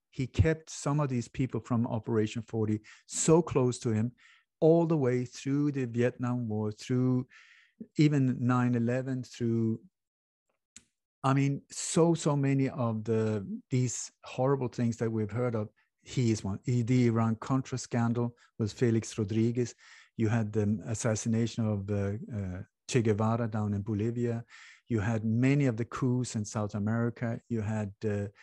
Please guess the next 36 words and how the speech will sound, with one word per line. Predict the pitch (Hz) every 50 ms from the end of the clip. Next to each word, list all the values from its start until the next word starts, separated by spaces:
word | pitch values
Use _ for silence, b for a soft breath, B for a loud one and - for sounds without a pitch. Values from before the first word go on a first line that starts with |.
| B B B B B
he | - 120 110
was | 110 - 120
involved | 113 104 113 113 117 113 117
in | 113 107
the, | 107 110 104 104 104 107
uh, | - - 147 113
alleged | 107 110 110 107 - -
assassination | 117 104 - 117 107 - - 113 104 107 107 - - 113
of | 101
the | 95
Swedish | 95 - - 120 110 104 107 -
Prime | - - 107 101 101
Minister, | 107 110 113 107 - 123
Olof | 117 113 110 107 101
Palme. | - - 117 117 117 117 120 120 120 120 - b b b b b b b b _
He, | - 135 143 -
he | - 170 - 170
was, | 165 156 - -
he, | - 175 175
they're | 175 156 147 147 147
just | 135 - 165 160 160 - - _
all | - 151 151 156 151
over | 151 160 165 143
the | 110
place, | 101 - 110 98 95 - - - -
all | 143 143 151 156 147
over | 127 113 113
the | 107 104
place, | - - 95 92 95 - - - _ _ -
blowing | 135 135 135 143 143 131 123
up, | 120 117 101 - _ 117
um, | 110 104 104 101 101 - _ _ _ _ _ B B B B B B B B B B _
what | - 113 107
was | 110 107 -
his | 117 107 - -
name, | 107 104 104 104 104 104 101